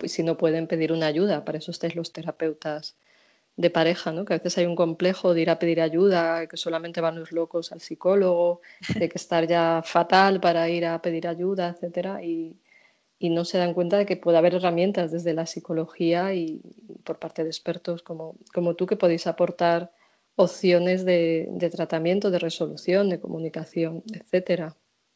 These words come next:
Speaker 2: Sí, sí, es, es un prejuicio, ¿no? Es un prejuicio pensar que, porque además hay un prejuicio con nuestra profesión,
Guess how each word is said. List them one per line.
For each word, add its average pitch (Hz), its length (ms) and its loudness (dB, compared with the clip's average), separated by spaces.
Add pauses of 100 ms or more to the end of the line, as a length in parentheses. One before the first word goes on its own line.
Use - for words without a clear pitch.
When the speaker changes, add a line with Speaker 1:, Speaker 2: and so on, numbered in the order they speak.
(460)
Speaker 2:
Sí, 240 240 2
sí, 196 320 -4
es, 196 240 -2
es - 180 2
un 294 80 4
prejuicio, 185 580 0
¿no? 165 120 -4
Es 170 140 0
un 202 80 -8
prejuicio 190 580 -6
pensar 170 580 -2
que, 180 140 -8
porque 180 260 -4
además 214 340 4
hay 214 160 4
un 208 60 2
prejuicio 202 460 -2
con 180 140 -4
nuestra 175 260 -4
profesión, 202 580 -4